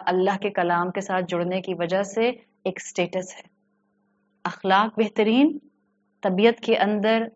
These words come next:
نرمی، kindness، لیکن اپنے ایمان اور اپنے حق پر قائم رہنے میں strong conviction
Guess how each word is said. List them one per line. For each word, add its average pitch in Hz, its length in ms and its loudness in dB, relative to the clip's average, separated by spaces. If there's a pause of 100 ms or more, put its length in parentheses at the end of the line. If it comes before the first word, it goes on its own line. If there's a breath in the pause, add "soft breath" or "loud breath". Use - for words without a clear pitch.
(100)
نرمی، 202 500 2 (800)
kindness، 220 720 0 (320)
لیکن 196 480 0 (120)
اپنے 202 340 -2
ایمان 208 640 0
اور 202 80 4
اپنے 190 360 -2 (160)
حق 247 280 -2
پر 226 140 2 (100)
قائم 180 380 0
رہنے 180 360 -2
میں 233 260 0
strong 214 840 0
conviction 185 720 -2